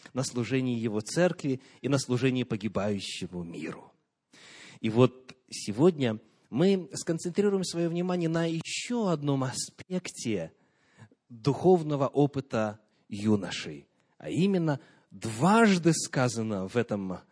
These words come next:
отрывочке, дважды сказано: «Вы победили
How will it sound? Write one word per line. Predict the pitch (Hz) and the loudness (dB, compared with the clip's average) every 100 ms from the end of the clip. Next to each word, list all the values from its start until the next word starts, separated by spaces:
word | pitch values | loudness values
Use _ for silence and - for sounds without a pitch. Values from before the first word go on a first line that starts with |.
| _ - | _ -10
отрывочке, | 98 - 185 208 - - 147 135 - _ _ - | -10 2 4 6 4 0 0 0 -2 _ _ -16
дважды | 101 110 190 220 180 170 | -8 4 6 6 4 -4
сказано: | - 135 120 117 104 82 - | -2 -4 -2 -4 -6 -8 -14
«Вы | 117 131 240 254 247 233 _ _ _ _ _ - | -6 4 6 6 2 -4 _ _ _ _ _ 0
победили | 160 135 143 - 127 214 214 196 170 156 143 | 2 2 -2 0 2 4 4 4 4 2 0